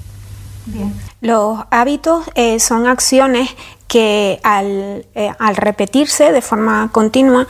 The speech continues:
se convierten en nuestra forma de hacer las cosas. Eh, al hacerlos de forma inconsciente son parte de nuestra, de nuestra rutina. Eh, de esta manera,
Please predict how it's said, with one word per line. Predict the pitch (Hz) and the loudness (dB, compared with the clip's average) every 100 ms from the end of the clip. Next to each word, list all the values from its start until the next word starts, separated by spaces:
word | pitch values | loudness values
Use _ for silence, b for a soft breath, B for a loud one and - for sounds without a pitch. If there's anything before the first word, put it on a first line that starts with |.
| B | B
se | - 240 | 0 2
convierten | 247 240 233 254 262 | 4 2 2 -2 -2
en | |
nuestra | 277 247 240 | -2 -2 -4
forma | - 233 247 254 | 0 0 2 2
de | |
hacer | 240 - 220 | 2 0 2
las | 220 - | 0 0
cosas. | 190 190 185 - - B B B B B - 240 | -2 0 -2 -4 -16 B B B B B 2 4
Eh, | 220 214 208 202 202 208 - | 4 2 0 -4 -4 -6 0
al | 233 | 2
hacerlos | 214 233 233 233 | 2 0 0 0
de | 254 | -2
forma | 262 247 | -2 0
inconsciente | 247 240 247 240 294 330 294 320 | 0 0 2 2 2 4 4 4
son | 311 254 | 2 2
parte | 240 247 | 0 0
de | 262 262 | 0 0
nuestra, | 254 - 220 202 196 202 - | -2 0 0 2 -2 -8 -4
de | 208 | -2
nuestra | 196 185 185 | -2 -4 -2
rutina. | 196 196 294 233 196 B B B B B - | -2 0 0 0 -4 B B B B B -2
Eh, | - 233 208 202 196 196 202 214 | 4 4 4 2 -2 -4 -4 -4
de | 247 226 | 0 2
esta | 226 - 262 | 2 2 2
manera, | 262 277 302 262 | 4 4 4 4